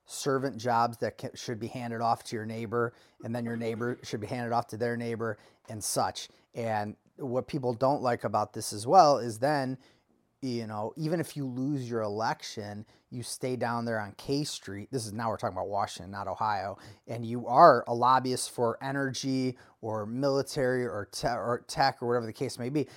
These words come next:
because you al-, you almost know who's coming in to replace you, even if they beat you. You know the other senator, you know what I mean? You know all the House members, you know the network, you know, it's a, it's a, it's a cl-, pretty closed network. A guy like me,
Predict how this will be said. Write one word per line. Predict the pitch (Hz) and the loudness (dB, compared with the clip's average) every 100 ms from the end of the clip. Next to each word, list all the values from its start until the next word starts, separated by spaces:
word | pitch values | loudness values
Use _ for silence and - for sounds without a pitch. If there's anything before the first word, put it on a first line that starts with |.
| - | -12
because | 139 120 147 117 | -10 -2 -2 -2
you | 120 180 | 2 8
al-, | 160 147 143 | 8 8 2
you | 151 165 | 4 4
almost | 135 127 - | 4 -2 -8
know | 127 151 196 | 0 6 6
who's | 139 139 | 4 -2
coming | - 151 143 | 0 0 2
in | 135 | 0
to | 127 | -2
replace | 107 - 170 185 | -2 2 2 2
you, | 135 | -4
even | 139 156 139 | -4 -2 -4
if | 113 | -6
they | 127 117 | -6 -8
beat | 98 151 - | -6 -8 -6
you. | 120 127 147 - - | -6 -4 -4 -8 -6
You | 143 | -2
know | 151 139 135 | 0 2 2
the | 123 | 0
other | 120 170 196 | 4 6 6
senator, | - 135 123 120 117 139 - _ | 4 -2 -2 -2 0 -2 -4 _
you | 147 | -2
know | 147 | 2
what | 139 | 4
I | 131 | 4
mean? | 143 | 2
You | 143 | 0
know | 139 139 | 2 2
all | - 120 170 | 4 8 10
the | 160 | 8
House | - 120 123 - | 6 4 4 0
members, | 117 113 123 135 - - | -4 -2 -4 -4 -8 -8
you | 147 | -2
know | 165 160 | 2 4
the | 156 | 2
network, | 147 185 190 110 104 - | 2 -2 -4 -8 -12 -12
you | 127 | -8
know, | 120 143 | -4 -4
it's | 135 - | -4 -4
a, | 127 156 | -4 -4
it's | 139 - | -6 -2
a, | 135 127 - _ _ _ _ _ _ _ - - - _ - | -2 -2 -4 _ _ _ _ _ _ _ -20 -20 -20 _ -10
it's | 165 - | -8 -2
a | 208 - | -2 -2
cl-, | - - - | -14 -16 -10
pretty | - 233 269 | -2 0 0
closed | - - 190 196 208 190 156 | -4 -2 4 6 6 2 -2
network. | 240 180 113 104 | -2 -2 -4 -6
A | 131 | -4
guy | 131 143 | 2 6
like | 185 190 175 | 6 6 4
me, | 170 147 135 175 | 0 0 2 -2